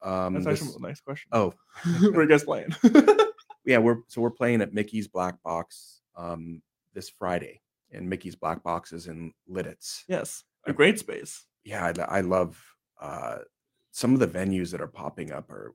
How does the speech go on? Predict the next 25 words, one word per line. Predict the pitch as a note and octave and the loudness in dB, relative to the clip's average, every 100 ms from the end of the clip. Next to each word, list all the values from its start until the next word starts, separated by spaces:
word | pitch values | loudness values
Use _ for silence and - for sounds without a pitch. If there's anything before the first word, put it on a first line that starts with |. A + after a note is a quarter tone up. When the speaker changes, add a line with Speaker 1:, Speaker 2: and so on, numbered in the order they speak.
| _ | _
Speaker 1:
wonderful. | F2 E2+ E2+ - - | -12 -10 -10 -14 -8
That's | F#2 - | -6 -4
one | G2+ | -2
of | F2+ | -2
my | D#2 | -4
favorite | - E2+ D#2 | -6 -6 -6
to | - | -14
play. | _ C#2+ - - - | _ -12 -12 -14 -10
It's | G2+ - | -6 2
so | B2+ G2+ | 4 4
beautiful, | F#2 G#2 G#2+ G#2+ G2+ G2 | 4 2 2 4 4 4
and | F#2 | 2
it's | F2+ - - | -4 -8 -14
honors | - G2 F#2+ F#2+ F2+ | -6 -2 0 -2 -4
music, | F#2 F#2+ F#2+ F#2 - _ _ _ _ - | -6 -4 -2 -4 -4 _ _ _ _ -2
and | F#2+ F2+ | 0 2
the | E2+ | 0
staff | - - F#2 F2+ F#2 | -4 -2 2 2 0
is | F2 - - | -8 -14 -10
awesome. | D#2+ - F#2+ F#2 F#2 - _ _ | -8 -6 -4 -2 -4 -6 _ _
They | - | 0
have | F2 - - _ _ | 0 0 -8 _ _
great | F2+ F2+ F2+ | -4 -4 -4
food | - F#2+ F#2+ F#2 F2+ F2+ - - | -4 0 2 2 0 -2 -10 -16
and | F2 E2+ E2 D#2 | -12 -10 -10 -12